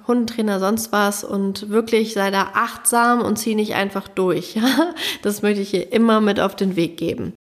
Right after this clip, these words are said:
Dann möchte ich dir auf jeden Fall noch mitgeben, dass du bitte, bevor du sonstige Futterexperimente machst, auch einmal deinen Hund durchchecken lässt. Ja, ist er wirklich gesund? Hat er vielleicht irgendwelche Allergien oder irgendwas,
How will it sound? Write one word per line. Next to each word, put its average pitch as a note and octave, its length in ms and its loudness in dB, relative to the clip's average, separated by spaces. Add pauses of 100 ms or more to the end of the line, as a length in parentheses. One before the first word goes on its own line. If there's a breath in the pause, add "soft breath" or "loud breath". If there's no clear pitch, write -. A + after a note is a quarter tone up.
(120)
Dann A3 180 2
möchte C#4+ 200 0
ich - 80 -12
dir A3+ 120 2
auf G#3+ 60 -4
jeden B3 300 2
Fall A3+ 200 0
noch G#3+ 200 -2
mitgeben, G#3+ 880 0
dass A3 220 -4
du B3+ 80 -2
bitte, G#3+ 640 -2 (180)
bevor A#3+ 640 2
du A#3 640 2 (120)
sonstige A3+ 600 2
Futterexperimente F#3 1000 0
machst, G3+ 320 -2 (260)
auch G#3 160 2
einmal G3 280 0
deinen F3+ 240 -2
Hund F#3+ 280 -2
durchchecken G3 540 -4
lässt. F3 240 -10
Ja, G3+ 140 -2
ist G#3+ 260 -2
er G3 160 2
wirklich G3+ 320 -4
gesund? G#3+ 520 2 (200)
Hat A3+ 120 2
er A3 100 4
vielleicht G#3 280 0
irgendwelche G3 500 -4
Allergien G3+ 640 2
oder G3 260 0
irgendwas, B3+ 760 2